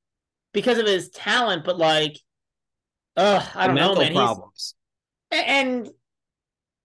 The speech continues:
Speaker 1: you know, it's not like he's nineteen or twenty like Fees. Like, he's twenty-four. You know what I mean? I mean, he's
Speaker 2: Right.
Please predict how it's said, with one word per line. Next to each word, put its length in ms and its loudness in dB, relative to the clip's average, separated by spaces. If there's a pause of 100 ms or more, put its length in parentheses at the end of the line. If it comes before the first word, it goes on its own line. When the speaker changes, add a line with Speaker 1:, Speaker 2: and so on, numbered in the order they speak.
Speaker 1:
you 140 0
know, 420 0
it's 160 -2
not 140 0
like 100 -2
he's 140 -6
nineteen 440 -2
or 100 -2
twenty 340 -2
like 160 -4
Fees. 580 -10 (420)
Like, 140 0
he's 180 -4
twenty-four. 720 0 (840)
You 100 -6
know 60 2
what 80 0
I 40 0
mean? 320 0
I 20 0
mean, 140 -4
he's 160 -4
Speaker 2:
Right. 160 -6